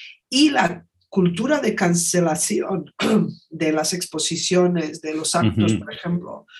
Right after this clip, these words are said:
Speaker 1: hubo un diálogo sobre Dostoyevsky que se ha cancelado. Esto sirve exclusivamente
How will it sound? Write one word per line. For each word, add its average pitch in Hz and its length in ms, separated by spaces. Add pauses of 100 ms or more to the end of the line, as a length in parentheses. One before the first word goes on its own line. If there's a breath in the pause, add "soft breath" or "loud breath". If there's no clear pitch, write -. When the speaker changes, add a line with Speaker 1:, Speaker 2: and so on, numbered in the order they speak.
(140 loud breath)
Speaker 1:
hubo 165 260
un 180 120
diálogo 175 480
sobre 156 300
Dostoyevsky 170 840
que 156 140
se 165 180
ha 170 100
cancelado. 165 760 (680 loud breath)
Esto - 680
sirve 196 720
exclusivamente 214 1500